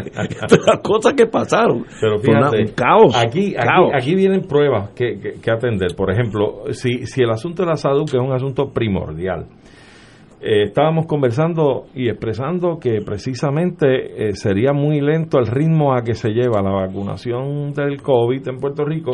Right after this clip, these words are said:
Speaker 2: y yo creo que aquí hay unos elementos que hay que considerar. O sea, aquí hay que regionalizar la vacunación.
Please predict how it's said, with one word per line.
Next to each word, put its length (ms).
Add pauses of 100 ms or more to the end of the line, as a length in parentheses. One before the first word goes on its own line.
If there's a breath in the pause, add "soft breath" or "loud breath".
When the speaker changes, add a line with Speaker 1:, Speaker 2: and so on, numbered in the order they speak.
(640 loud breath)
Speaker 2:
y 140
yo 140
creo 180
que 80
aquí 160
hay 80
unos 180
elementos 360
que 100
hay 60
que 120
considerar. 540
O 60
sea, 240
aquí 200
hay 60
que 140
regionalizar 1300 (680 soft breath)
la 160
vacunación. 720